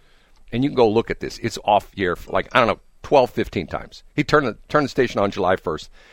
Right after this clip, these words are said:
and then he'd turn it off, be off the air, be silent. And then on June twenty-eighth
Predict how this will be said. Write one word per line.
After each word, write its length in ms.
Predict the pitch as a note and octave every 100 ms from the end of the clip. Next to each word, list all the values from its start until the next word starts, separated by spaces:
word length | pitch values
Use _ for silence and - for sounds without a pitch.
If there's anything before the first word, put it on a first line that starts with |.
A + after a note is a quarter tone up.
| -
and 100 | A2+
then 60 | C#3
he'd 100 | C#3
turn 160 | C#3 A#2
it 80 |
off, 300 | F2+ D#2+ - - - _ - - _
be 80 | C#3
off 180 | A#2 A2+
the 140 | G2+
air, 180 | E2+ E2+
be 140 | E2 G#2
silent. 420 | - F2 E2+ - -
And 220 | G2+ G#2
then 160 | B2
on 320 | A#2+ G2 F#2 E2
June 640 | - - C#3 D3 C#3+ C#3+ - _ _ -
twenty-eighth 880 | - D3 C#3+ - C3+ A#2 - -